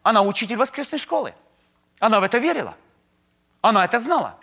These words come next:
В таких случаях, особенно когда благословляется на персональное служение, я верю, что благословляющий должен иметь откровение от Господа, благословлять ли человека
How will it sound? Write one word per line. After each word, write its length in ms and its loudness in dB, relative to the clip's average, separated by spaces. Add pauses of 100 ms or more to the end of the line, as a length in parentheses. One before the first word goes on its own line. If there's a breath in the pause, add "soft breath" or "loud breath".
(100)
В 100 -16
таких 300 0
случаях, 480 0
особенно 380 0
когда 220 2
благословляется 720 2
на 80 2
персональное 720 0
служение, 600 0
я 260 2
верю, 400 0
что 240 -4
благословляющий 1120 0 (380 soft breath)
должен 760 4
иметь 600 -4 (420)
откровение 760 2
от 140 -4
Господа, 520 2
благословлять 580 0
ли 100 -2
человека 500 2